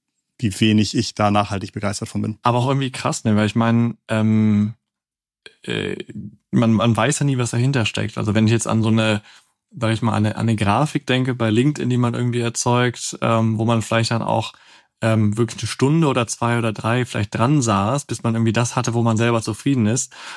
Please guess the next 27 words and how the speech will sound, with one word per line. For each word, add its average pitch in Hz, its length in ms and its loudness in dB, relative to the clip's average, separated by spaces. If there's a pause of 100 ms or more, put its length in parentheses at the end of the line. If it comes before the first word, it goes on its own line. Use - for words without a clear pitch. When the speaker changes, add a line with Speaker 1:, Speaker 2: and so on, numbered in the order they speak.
Speaker 2:
Und 104 140 -2
trotzdem 117 260 0
nach 110 120 2
vorne 123 260 0
raus 120 220 0
sieht's 123 160 -2
halt 113 100 0
so 117 120 -2
aus, 113 260 -2
ja, 104 160 -2
war 101 80 2
halt 98 100 0
ein 98 200 0
Prompt 101 260 0
fertig. 101 420 -4
Ähm, 101 440 2 (520)
äh, 98 220 2
und 101 500 0 (280)
ich 117 120 -4
glaub, 110 140 0
das 107 180 0
ist 170 140 0
krass, - 240 -4
wie 113 100 2
unsere, 110 480 2
unsere, 107 680 -2
ähm, 101 760 2